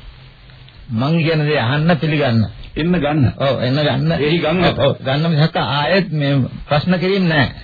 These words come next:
Speaker 1: නමුත් කාලාම සූත්‍රයේදී අත් වශයෙන්ම ඔය එහි පස්සික ගුණය හොඳට ප්‍රකාශ වෙලා තියෙනවා. ගන්න එපා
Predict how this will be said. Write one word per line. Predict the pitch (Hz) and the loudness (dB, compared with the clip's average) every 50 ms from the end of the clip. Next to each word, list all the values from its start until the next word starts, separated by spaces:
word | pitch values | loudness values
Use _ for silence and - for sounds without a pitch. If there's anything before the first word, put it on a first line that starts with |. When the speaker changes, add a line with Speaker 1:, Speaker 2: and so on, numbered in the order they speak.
| - - - - - - - - - - - - | -18 -20 -20 -20 -20 -20 -20 -20 -20 -16 -10 -6
Speaker 1:
නමුත් | 107 117 135 160 185 185 170 - | -4 -2 0 2 2 2 0 -2
කාලාම | - - 117 120 131 156 175 180 190 165 | -4 -4 -2 -2 0 0 0 0 0 2
සූත්‍රයේදී | 151 175 175 - - 165 165 180 180 160 | 2 2 2 2 0 -2 -2 0 2 2
අත් | 131 110 - | 0 2 2
වශයෙන්ම | 139 147 131 - 160 160 160 151 139 135 139 160 185 190 - - - - - - - | 0 0 0 0 -2 0 0 0 0 0 0 0 0 0 0 -2 -8 -12 -12 -10 -6
ඔය | - 123 131 127 110 - - 131 147 | -4 0 0 0 0 -2 -4 -2 -2
එහි | 143 143 143 160 156 | 0 2 2 2 2
පස්සික | - 143 135 - - 156 160 160 | 4 2 0 0 0 -2 -2 0
ගුණය | 143 135 147 160 170 | 0 -2 -2 0 0
හොඳට | 143 131 135 151 - - | 0 0 0 0 0 0
ප්‍රකාශ | - 127 107 127 135 147 147 | -2 -2 -2 -2 -2 0 0
වෙලා | 170 160 160 127 | 0 0 0 0
තියෙනවා. | 123 135 127 131 156 180 190 - - - - - - - - - - - - - 117 131 | 0 0 0 2 2 2 2 0 -2 -10 -10 -14 -20 -20 -20 -20 -20 -16 -12 -10 -8 -6
ගන්න | 120 120 123 135 170 175 175 175 | -4 -2 -2 0 2 2 4 4
එපා | 180 175 - 160 185 190 | 2 2 2 0 0 0